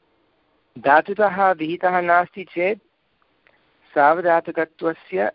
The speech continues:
आर्धधातुकत्वस्य प्रश्नः नैव उदेति इति स्पष्टं स्यात्। इदानीं तिङ् प्रत्ययाः, तिङ् प्रत्ययाः अपि च कृट् प्रत्ययाः यावन्तः सन्ति,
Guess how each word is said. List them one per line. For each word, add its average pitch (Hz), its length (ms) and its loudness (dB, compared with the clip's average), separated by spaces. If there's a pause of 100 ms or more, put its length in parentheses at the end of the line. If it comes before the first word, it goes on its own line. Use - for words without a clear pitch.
(100)
आर्धधातुकत्वस्य 156 1400 -2 (180)
प्रश्नः 151 580 -2 (100)
नैव 143 300 2
उदेति 131 500 -2 (400)
इति 156 160 -10
स्पष्टं 156 480 -2
स्यात्। 127 500 -4
इदानीं 156 440 -2 (880)
तिङ् 180 240 0
प्रत्ययाः, 156 760 -2
तिङ् 170 400 -8
प्रत्ययाः 135 920 2 (520)
अपि 139 160 -8
च 139 120 -6 (400)
कृट् 160 180 -6
प्रत्ययाः 123 760 -2
यावन्तः 135 800 0
सन्ति, 139 680 -4